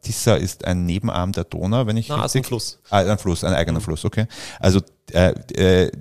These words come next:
Speaker 1: Tisza, ein Fluss in Ungarn, ist eigentlich irrelevant, aber, ähm, Peter Matja führt mit seiner Partei,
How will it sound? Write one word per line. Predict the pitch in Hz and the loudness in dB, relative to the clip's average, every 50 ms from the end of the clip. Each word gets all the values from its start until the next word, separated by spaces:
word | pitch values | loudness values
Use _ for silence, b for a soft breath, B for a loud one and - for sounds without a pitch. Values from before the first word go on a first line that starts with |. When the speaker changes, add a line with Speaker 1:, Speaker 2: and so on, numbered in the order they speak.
| - - - | -16 -12 -6
Speaker 1:
Tisza, | - - 117 - - 120 110 | -2 -2 0 2 4 4 4
ein | 76 92 | 4 2
Fluss | 92 - 107 120 120 - - B B B B | 0 0 0 0 0 0 -4 B B B B
in | B - 101 | B 0 2
Ungarn, | 95 104 110 113 117 110 104 | 4 6 6 8 6 6 6
ist | - - | 4 2
eigentlich | - - 90 - - | 2 0 0 0 0
irrelevant, | - 107 101 101 98 101 101 98 - B B B B B B | 0 2 4 4 4 4 4 2 -2 B B B B B B
aber, | - 90 90 92 92 92 92 - | 2 4 6 6 6 6 4 4
ähm, | - 90 87 87 85 85 87 - - - - - _ | 4 6 6 6 6 4 0 -4 -8 -12 -20 -12 _
Peter | - 107 - - 110 | -4 -2 2 2 2
Matja | 101 95 98 - 98 | 2 2 2 2 0
führt | - - - - 107 113 123 | -2 -2 -2 0 2 2 4
mit | - 123 110 | 2 2 0
seiner | - 104 98 98 | 2 0 0 0
Partei, | - 92 - - 69 69 73 78 87 95 104 | -2 -4 -6 -4 -6 -4 -2 -2 0 0 -2